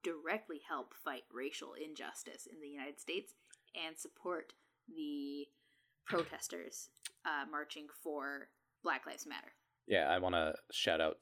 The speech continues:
Speaker 2: to all of our Kickstarter backers for Moonpunk who decided to help donate with us, which we matched, and we ended up donating six hundred fifty-eight dollars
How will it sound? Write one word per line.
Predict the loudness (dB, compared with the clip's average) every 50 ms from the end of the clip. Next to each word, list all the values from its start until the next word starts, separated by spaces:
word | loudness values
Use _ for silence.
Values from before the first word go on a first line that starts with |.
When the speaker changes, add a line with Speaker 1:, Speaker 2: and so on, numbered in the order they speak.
| 2 4
Speaker 2:
to | 6 6 6 6 4 0 -2 -6 -12 _ _ _ _ _ _ _ _ _ _
all | 4 6 6 6
of | 8 8
our | 8 8 8 6 4 -2 -6 -6
Kickstarter | -4 -2 -2 0 0 2 4 6 6 6 4 2
backers | 2 2 2 0 0 -2 -4 -4 -4 -6 -8
for | -6 -2 0 0 2
Moonpunk | 2 2 0 0 0 0 0 0 0 0 -2 -4 -10 -18 -20 -20 -20 -20 _ _ _
who | 0 0 0
decided | 0 0 2 6 6 6 6 6 4
to | 0 -2 -2
help | 2 4 4 4 2 0 _
donate | 4 6 6 6 6 4 4 2 0 -6 -16 -6 _
with | 4 4 8 8
us, | 8 8 6 4 0 -4 -2
which | -2 0 0 0 -2 -2 -4 -4
we | -4 -4 -4 -2 4
matched, | 6 6 6 6 4 2 -2 -4 -4 -8 -12 -18 -20 -14 _
and | -6 -2 0
we | 2
ended | 2 2 2 2
up | 2 0 2 4 4
donating | 6 6 6 4 2 0 0
six | -2 -2 -2 0
hundred | 0 0 0 -2 -4
fifty-eight | -4 -4 -4 -2 0 0 0 0 0
dollars | 0 0 2 4 4 2 2 -2 -4